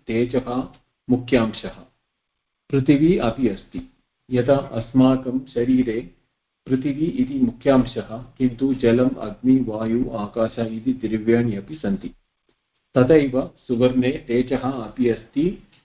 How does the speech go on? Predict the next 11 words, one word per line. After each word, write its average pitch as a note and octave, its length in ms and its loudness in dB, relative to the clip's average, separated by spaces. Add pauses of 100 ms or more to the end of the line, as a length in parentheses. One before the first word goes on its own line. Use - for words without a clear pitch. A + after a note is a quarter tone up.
(140)
पृथिवी C#3 440 2
अपि C#3+ 340 -2
अस्ति - 580 -4
इति F3 260 -2
नैयायिकानां A#2+ 840 0
मतम्। A#2 320 -8 (1400)
अत्र D#3 320 2
सुवर्णम् C#3 680 0
इत्यस्य C#3 600 -6 (320)
वदनेन B2 800 0 (1400)
सर्वं C#3+ 640 2